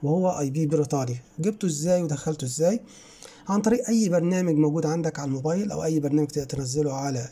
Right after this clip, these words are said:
الديسكتوب، تقدر تاخد الاي بي اللي بيديهولك برنامج الفي بي ان وتسجله هنا. ده اي بي كنت واخده من على البرنامج في بي ان، تحطه هنا اهوت وتسجله.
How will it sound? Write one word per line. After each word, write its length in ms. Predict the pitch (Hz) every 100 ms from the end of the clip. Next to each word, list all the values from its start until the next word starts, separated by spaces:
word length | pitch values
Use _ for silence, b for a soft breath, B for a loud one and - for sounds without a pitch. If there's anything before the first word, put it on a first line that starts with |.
| -
الديسكتوب، 440 | 135 143 - - 254 - B B B B -
تقدر 260 | 226 185
تاخد 460 | - 180 175 180 160 - b b b _ _ -
الاي 300 | 151 147 151
بي 220 | 139 175
اللي 120 | 160
بيديهولك 520 | 147 139 147 170 151 139
برنامج 380 | 135 156 156
الفي 200 | 131 131
بي 180 | 147 156
ان 160 | 214 269 - B B B _ -
وتسجله 460 | 185 196 185 170 151
هنا. 160 | 117 117 - _ - - _ -
ده 300 | - 196 180
اي 80 | 170
بي 180 | 147 175
كنت 220 | 170 156
واخده 300 | 156 160 185
من 140 | 220 180
على 440 | 156 156 147 -
البرنامج 560 | 147 151 147 156 151 139
في 120 | 151
بي 160 | 160
ان، 140 | 226 277 -
تحطه 280 | - 196 143
هنا 80 | 143
اهوت 300 | 170 233 165
وتسجله. 520 | - 127 165 247